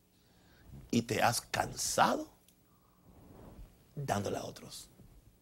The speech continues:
dándole la palabra, la oración, el empuje, la liberación, la ayuda, la sanidad,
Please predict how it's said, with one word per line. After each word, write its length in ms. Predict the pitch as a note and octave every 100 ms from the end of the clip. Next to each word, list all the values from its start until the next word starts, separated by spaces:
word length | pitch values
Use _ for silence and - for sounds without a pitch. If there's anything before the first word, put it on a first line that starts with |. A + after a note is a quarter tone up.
| _ _ _ - - -
dándole 320 | A2+ A2+ G#2+
la 120 | A#2
palabra, 480 | - - - - - - - - - _ - _ _ - -
la 120 | - G#2+
oración, 600 | - - A2+ G2+ F2 - - - _ _ - - - -
el 120 | G#2+
empuje, 600 | G#2 A2 B2 G#2 G#2+ - - _ - - - -
la 140 | G#2
liberación, 800 | G#2+ G2+ F#2 B2+ B2 G#2+ F#2+ C3+ - - - -
la 140 | - G2
ayuda, 560 | G#2+ C3 A2 - - - - - - -
la 180 | G#2+ G2
sanidad, 600 | G2+ G2+ G#2 A2 -